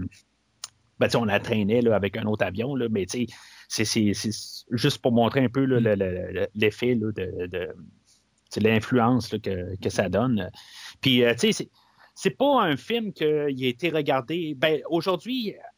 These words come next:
Speaker 1: elle a plus de respect, mais dans le temps, ça a été, euh, ça, c'était pas le film où ce que, tu sais, par la suite, là, le monde était un petit peu, euh,
Speaker 2: Ben,
Speaker 1: down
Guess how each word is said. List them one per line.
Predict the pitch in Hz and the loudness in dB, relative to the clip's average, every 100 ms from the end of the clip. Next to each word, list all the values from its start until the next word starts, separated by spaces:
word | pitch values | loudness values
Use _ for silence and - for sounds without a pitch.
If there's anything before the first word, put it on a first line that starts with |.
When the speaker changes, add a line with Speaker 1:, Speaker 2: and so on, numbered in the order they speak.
| - | 0
Speaker 1:
elle | 127 139 | 2 2
a | |
plus | 127 185 180 | 0 0 0
de | 156 | 0
respect, | 139 120 - 202 185 | -2 -4 -2 -4 -2
mais | 156 | 0
dans | 151 147 | 2 0
le | |
temps, | - 196 202 185 | 0 0 0 -4
ça | 165 | -4
a | |
été, | 135 117 139 135 | -4 -2 0 2
euh, | 127 117 110 104 98 95 98 - | 4 4 4 2 -2 -4 -8 -12
ça, | - 127 | -8 -6
c'était | 113 120 123 | -6 -4 -6
pas | 113 170 | 0 2
le | 123 | 0
film | - 147 151 120 | 0 -2 0 0
où | 98 | -2
ce | - | -4
que, | 101 98 87 - | 0 2 2 0
tu | - | -2
sais, | |
par | 110 123 | 0 4
la | 107 | 4
suite, | - 147 - | 2 -2 0
là, | 120 123 104 | 2 2 2
le | 101 | 0
monde | 104 139 139 | 0 2 2
était | 117 117 | 2 2
un | |
petit | 101 - | 0 -4
peu, | 139 147 110 92 | -4 -4 -4 -2
euh, | 90 190 - 113 | -2 -2 -8 -6
Speaker 2:
Ben, | 156 240 | -2 0
Speaker 1:
down | 98 117 131 | 2 2 0